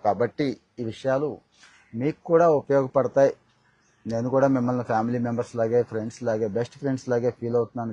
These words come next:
కాబట్టి ఉపయోగపడతాయని చెప్తున్నాను. కొంతమంది చక్కగా మెసేజ్ పెడుతున్నారు, కావాల్సిన వాళ్ళకి షేర్లు చేస్తున్నారు, లైకులు కొడుతున్నారు, చాలా సంతోషం, బాగుంది కాబట్టి కొడుతున్నారని అనుకుంటున్నాను.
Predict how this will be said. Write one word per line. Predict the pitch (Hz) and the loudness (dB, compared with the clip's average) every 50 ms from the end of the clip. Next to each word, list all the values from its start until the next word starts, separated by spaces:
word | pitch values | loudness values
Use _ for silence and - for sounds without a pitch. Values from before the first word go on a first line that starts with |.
| 92 110 | -4 -4
కాబట్టి | 104 95 104 98 - 131 110 92 | -4 -4 -6 -6 -4 -4 -4 -4
ఉపయోగపడతాయని | - - 113 117 107 - - 117 104 - 117 113 117 117 113 - | -4 -2 -2 -2 -2 -4 -6 -6 -4 -4 -4 -4 -4 -6 -6 -6
చెప్తున్నాను. | 117 - _ - 113 113 117 123 131 | -8 -8 _ -6 -6 -4 -4 -6 -4
కొంతమంది | - 120 113 101 104 104 110 110 110 - - | -2 -2 -2 -2 -4 -6 -6 -6 -6 -6 -8
చక్కగా | 110 - - 110 113 107 - _ _ _ - - - - - _ - 113 | -10 -8 -8 -8 -8 -8 -8 _ _ _ -20 -20 -20 -20 -18 _ -6 -6
మెసేజ్ | 113 - - 135 127 113 107 | -4 -2 0 -2 0 0 0
పెడుతున్నారు, | 127 123 107 - 123 123 123 120 120 123 123 117 120 | 0 0 0 -2 -2 0 0 0 0 -2 -2 0 2
కావాల్సిన | 120 120 123 123 - 135 127 120 | 2 4 2 2 0 -4 -2 0
వాళ్ళకి | 117 117 117 113 123 - | 0 0 -2 -4 -8 -6
షేర్లు | - 120 117 120 131 127 113 117 | -4 -2 -2 0 -2 -2 -4 -4
చేస్తున్నారు, | 120 117 - - 120 117 117 117 113 117 117 113 | -4 -4 -6 -8 -8 -6 -4 -4 -4 -4 -4 -2
లైకులు | 110 110 113 - 127 123 | -2 -4 -4 -6 -8 -6
కొడుతున్నారు, | 107 123 117 113 - - 120 120 117 117 110 - | -4 -4 -4 -4 -6 -10 -8 -6 -6 -6 -4 -2
చాలా | 156 160 151 139 - | -2 -2 -2 -2 -4
సంతోషం, | 131 123 113 143 139 127 - 131 - _ _ _ _ - 95 | -4 -4 -2 -2 -2 -2 -4 -8 -10 _ _ _ _ -8 -2
బాగుంది | 90 92 113 135 147 143 127 123 | 0 0 0 0 -2 -2 -2 0
కాబట్టి | 120 107 107 120 107 - - 151 147 120 98 92 - 120 | 0 0 -2 -4 -6 -6 -8 -8 -6 -6 -8 -6 -6 -6
కొడుతున్నారని | 110 107 - 117 117 117 117 113 120 117 113 | -6 -6 -6 -6 -4 -2 -2 -2 -2 -2 -4
అనుకుంటున్నాను. | 107 107 - - 113 104 117 107 107 107 107 107 107 | -4 -4 -4 -4 -4 -4 -4 -2 -2 -2 -2 -2 -4